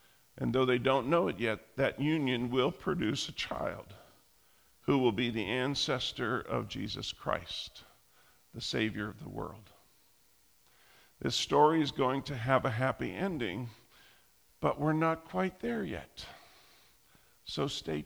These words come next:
tuned. You won't believe how Boaz solves the snag and clears the way for a happy wedding day.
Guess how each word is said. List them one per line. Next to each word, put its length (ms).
tuned. 420
You 120
won't 220
believe 460
how 220
Boaz 520
solves 640
the 120
snag 520
and 260
clears 600
the 100
way 280
for 220
a 60
happy 360
wedding 380
day. 260